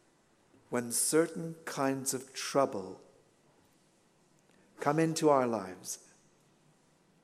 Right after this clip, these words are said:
we're like the Ephraimites, fully armed, helpless, unable to deal with the challenges. Well, the narrative goes on,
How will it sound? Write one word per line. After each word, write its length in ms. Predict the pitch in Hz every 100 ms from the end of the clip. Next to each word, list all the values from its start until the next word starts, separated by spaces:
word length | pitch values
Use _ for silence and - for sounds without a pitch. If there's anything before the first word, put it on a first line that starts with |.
| _ _ _ _ _ _ -
we're 120 | 110
like 260 | 117 117
the 160 | 123 -
Ephraimites, 840 | 131 - 117 92 90 - - - - - _ _ _ _ _ - _ _ _
fully 440 | - - 165 175 180
armed, 500 | 160 165 160 160 - - - - _ _ _ _ _ -
helpless, 1200 | - 147 110 - - 92 90 - - - - - - _ _ _ _ _ _ -
unable 320 | 131 131 131 123
to 100 | 117
deal 220 | 113 110
with 160 | 104
the 60 | -
challenges. 680 | - 104 92 90 95 92 - _ _ _ _ _ _ _ _ _ _ _ _ _ _ _ _ _ _ _ _ _ _
Well, 140 | 131 110 - -
the 80 | 110
narrative 480 | 131 147 139 120 107
goes 240 | 139 131
on, 320 | 131 147 170